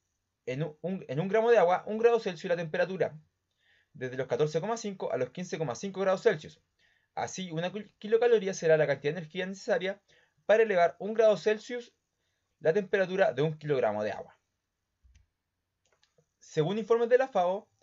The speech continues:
un gramo de carbohidratos nos aporta un total, un total estimado de cuatro kilocalorías, un gramo de proteínas, cuatro kilocalorías, y un gramo de grasas, nueve kilocalorías.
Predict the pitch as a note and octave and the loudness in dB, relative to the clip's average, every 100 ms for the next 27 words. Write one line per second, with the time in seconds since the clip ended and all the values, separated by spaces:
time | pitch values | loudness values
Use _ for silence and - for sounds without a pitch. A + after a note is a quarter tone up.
0 | _ _ _ _ _ - A3 A#3+ B3 B3 | _ _ _ _ _ -8 0 2 4 2
1 | A#3+ A3+ F#3+ D#3+ D#3+ - E3+ G#3+ F#3+ G3 | 2 0 0 0 -4 -12 -4 -2 -2 -4
2 | G3+ F#3+ E3+ - G#3 G#3+ A#3 F3+ F#3 G3 | -6 -6 -6 -6 -4 0 2 0 -4 -10
3 | A3 F#3+ F3+ F3 F3 - D#3+ E3 F3 F3+ | -8 -4 -2 -4 -4 2 2 0 -8 -2
4 | F#3+ G#3 D3+ - _ _ _ _ - C3+ | 0 0 -2 -6 _ _ _ _ -12 -4
5 | D3 F3 F#3+ G3+ A3+ A3 F#3 E3 F3+ - | 0 0 0 0 2 2 0 -6 -10 -14
6 | - D3 D3 F3 G3+ A3 F#3+ D#3 E3+ - | -6 -4 -2 -4 -2 0 0 0 -2 -6
7 | _ _ _ C3 G3 A3 B3 B3 G3+ F3+ | _ _ _ -10 -4 0 4 4 4 0
8 | F3+ F#3+ - _ - C3 F3 G3 - F3 | -2 -6 -10 _ -12 -4 -4 -4 -8 -10
9 | - E3 D#3+ D#3+ A#2+ - - | -2 2 2 0 -4 -10 -18